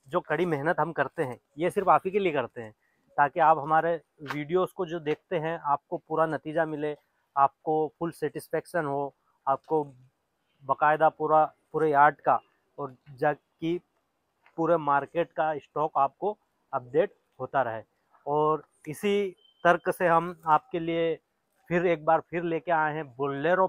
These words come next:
पिकअप का भरपूर वाला स्टॉक, जिसमें आप यहाँ से लेके वहाँ तक देख पाएंगे सारी जगह पर Bolero पिकअप्स और साथ ही में कुछ छोटी गाड़ियाँ भी आपको देखने को मिलेगी।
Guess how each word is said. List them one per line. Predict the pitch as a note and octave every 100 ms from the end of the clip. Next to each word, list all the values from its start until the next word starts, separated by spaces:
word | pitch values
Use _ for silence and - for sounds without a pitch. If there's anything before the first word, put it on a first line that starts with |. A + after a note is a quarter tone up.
| -
पिकअप | D#3 - D#3+ _
का | D#3+ E3+ - _ _ C3
भरपूर | B2 A#2 - D3
वाला | C#3 B2+ B2
स्टॉक, | - - A2 _ _ _
जिसमें | D3+ - F3
आप | D#3+ E3 - _ _ D#3+
यहाँ | D3 D#3+ E3+
से | - F3+
लेके | E3+ D#3+ - E3+
वहाँ | D3+ C#3+ D#3+
तक | E3+
देख | C#3+ C#3+ D#3 -
पाएंगे | D3+ D3+ D#3
सारी | - _ _ _ _ _ _ - C#3+ D#3 D#3+
जगह | D3+ D3 D3
पर | D3+ D#3+ C3
Bolero | C#3 C#3 C#3+ C#3+
पिकअप्स | C3 - A#2+ _ - _ _ _ _ D#3+
और | E3+
साथ | E3 E3
ही | F#3
में | F3+ F3
कुछ | G3 -
छोटी | C#3+ C3+
गाड़ियाँ | D#3 C#3 C#3 D3
भी | F3 A3+ _ _ -
आपको | C3+ - G#3+ - _ C3
देखने | B2+ C3
को | C3+ F3 D3+
मिलेगी। | B2+ B2 B2 A2